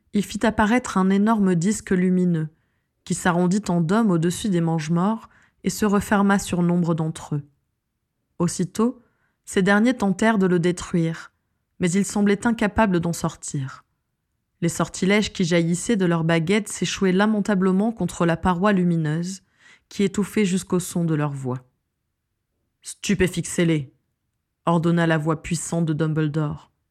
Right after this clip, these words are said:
Capturez-les ». Il semblait devoir fournir un effort surhumain pour maintenir l'intégrité du dôme.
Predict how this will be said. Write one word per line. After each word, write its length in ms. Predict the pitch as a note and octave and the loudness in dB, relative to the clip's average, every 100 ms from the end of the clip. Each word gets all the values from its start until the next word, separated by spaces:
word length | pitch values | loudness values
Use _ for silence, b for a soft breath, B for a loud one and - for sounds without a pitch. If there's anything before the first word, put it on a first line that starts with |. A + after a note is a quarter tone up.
| _ _ _ | _ _ _
Capturez-les ». 840 | - F3+ - A3 F#3 G3 F3+ C3 _ _ _ _ _ _ _ _ _ _ _ _ F3+ | 0 0 0 0 4 4 4 0 _ _ _ _ _ _ _ _ _ _ _ _ -4
Il 100 | F3+ | -4
semblait 380 | G3 G3 A#3+ | 0 2 4
devoir 300 | F#3+ F3+ G3 | 4 4 0
fournir 440 | F#3+ A#3+ A#3 B3+ G3+ | 0 0 2 2 2
un 100 | F3+ | 2
effort 340 | F#3 - G3+ | 0 -2 -4
surhumain 580 | - - A3+ G3+ G3 A3 | -6 -4 0 2 2 0
pour 160 | - F3 | -2 0
maintenir 480 | F3 F3 G3 G#3 | 0 0 0 2
l'intégrité 680 | F3+ F3+ F#3 E3+ F3+ F3+ F#3+ | 2 0 -2 -2 -2 0 0
du 140 | E3+ | 0
dôme. 420 | D3+ E3 D#3 D#3 | 0 -2 -2 -4